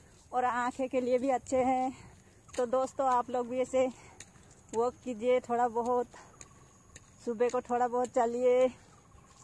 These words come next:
और शाम को भी, तो आप लोगों का सेहत भी अच्छा रहेगा। तो मैं तो ऐसे चलती रहती हूँ, कभी-कभी पैदल चलने से सेहत के लिए अच्छी बात है। रही हूँ अभी घर।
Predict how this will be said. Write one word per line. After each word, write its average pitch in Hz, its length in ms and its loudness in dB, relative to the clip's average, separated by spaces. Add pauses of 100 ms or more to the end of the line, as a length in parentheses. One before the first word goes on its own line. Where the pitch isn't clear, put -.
(580)
और 226 100 -8
शाम 240 380 -2
को 233 160 0
भी, 247 380 -4 (420)
तो 202 60 0
आप 220 280 0
लोगों 233 200 -4
का 240 140 -6
सेहत 233 340 -4
भी 226 140 -4
अच्छा 254 280 2
रहेगा। 240 600 2 (1200)
तो 220 460 -4 (140)
मैं 220 140 -6
तो 240 120 -2
ऐसे 233 260 0
चलती 240 360 0
रहती 240 260 0
हूँ, 240 160 -6
कभी-कभी 226 500 -4 (1040)
पैदल 226 280 0
चलने 233 320 -2
से 240 160 -4
सेहत 226 360 -4
के 240 80 -2
लिए 226 140 -2
अच्छी 220 240 -4
बात 240 260 -2
है। 240 100 -2 (760)
रही 269 160 -4
हूँ 277 120 -2
अभी 254 180 -2
घर। 339 380 2